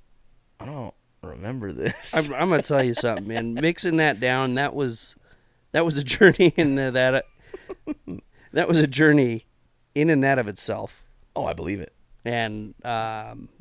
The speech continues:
Speaker 2: <laughs> we, we, we touched every emotion I think you could, uh, <laughs>
Speaker 1: Happiness,
Speaker 2: could.
Speaker 1: joy, sadness, all of it. 'Cause I haven't, I haven't listened to the whole thing. Like I said, I'm,
Speaker 2: Ah.
Speaker 1: like, twenty minutes in.
Speaker 2: Uh, and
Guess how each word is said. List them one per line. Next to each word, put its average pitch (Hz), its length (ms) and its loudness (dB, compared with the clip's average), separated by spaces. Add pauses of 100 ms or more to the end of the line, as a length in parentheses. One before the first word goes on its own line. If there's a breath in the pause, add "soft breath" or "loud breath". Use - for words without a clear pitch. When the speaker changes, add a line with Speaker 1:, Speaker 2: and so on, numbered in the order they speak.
(100)
Speaker 2:
<laughs> - 180 -20
we, - 500 8
we, 302 160 8
we 180 200 0
touched - 420 -2 (500 soft breath)
every 151 300 6
emotion 127 440 0
I 107 80 -4
think 113 180 -6
you 110 100 -10
could, 101 260 -10
uh, 104 260 -8 (260)
<laughs> - 440 -20
Speaker 1:
Happiness, 107 760 0
Speaker 2:
could. 92 120 -18
Speaker 1:
joy, 104 600 -2
sadness, 101 600 -8
all 104 180 -2
of 104 80 -6
it. 110 120 -6
'Cause - 100 -4
I 151 60 4
haven't, 180 220 2
I 131 40 2
haven't 165 160 -2
listened 165 220 -6
to 143 40 -2
the 123 80 -4
whole 131 120 0
thing. 104 200 -6
Like 85 120 -8
I - 20 -10
said, 95 180 -6
I'm, 135 80 -6
Speaker 2:
Ah. 117 100 -2
Speaker 1:
like, - 60 -10
twenty 139 220 -4
minutes 131 260 -4
in. 78 180 -12 (580 soft breath)
Speaker 2:
Uh, - 40 -4
and 127 540 -4